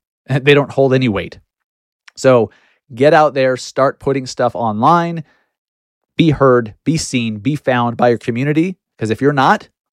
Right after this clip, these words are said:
I promise you, someone else is. Another one of your competitors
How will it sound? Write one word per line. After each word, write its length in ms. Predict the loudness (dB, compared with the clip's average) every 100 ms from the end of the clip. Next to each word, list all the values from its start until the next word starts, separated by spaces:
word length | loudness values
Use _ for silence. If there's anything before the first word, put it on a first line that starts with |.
| -10
I 40 |
promise 420 | -2 0 0 -2
you, 240 | -2 -4 -10 _ _ _ _ _
someone 340 | 0 2 4
else 180 | 2 4
is. 320 | 0 -2 -8 -14 _ _ _ _ _
Another 280 | -8 -2 2
one 120 | 2
of 80 | 0
your 100 | -2
competitors 600 | -4 -2 -2 0 -2 -4